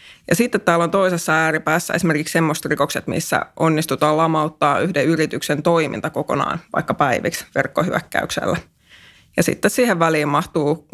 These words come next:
kaiken näköistä. Et ehkä niin kuin isoimpana on noussut esiin semmoinen, että kokeillaan erilaisia tietoverkkorykostyövälineitä,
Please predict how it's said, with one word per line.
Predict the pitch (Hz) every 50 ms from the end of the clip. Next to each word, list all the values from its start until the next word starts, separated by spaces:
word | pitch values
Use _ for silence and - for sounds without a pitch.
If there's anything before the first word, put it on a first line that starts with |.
| 170 165
kaiken | 170 160 156 156 156 156
näköistä. | 147 143 139 - - - - - - -
Et | - -
ehkä | - 180 - - 180
niin | 180 175 170
kuin | 175 175 170 170 165 - - 190 196 214 -
isoimpana | 196 214 - - 175 170 156 143 - 143 151 151 147 175 -
on | - 165 160
noussut | 160 156 156 156 - 151 151
esiin | 151 156 - 135 143 147
semmoinen, | - 151 151 151 143 139 - -
että | 170 - -
kokeillaan | - - - 175 190 208 214 202 180 156 156
erilaisia | 156 151 151 - 151 143 135 - 165 - - 156 147 131 - - _ _ _ _ _ _ _ _
tietoverkkorykostyövälineitä, | - 160 131 85 - 147 - 80 - - - - 160 - - - - _ - - - - - - - _ _ _ - - 175 160 - 151 147 - - 160 156 147 143 131 123 127 131 143 117 107 123 - 160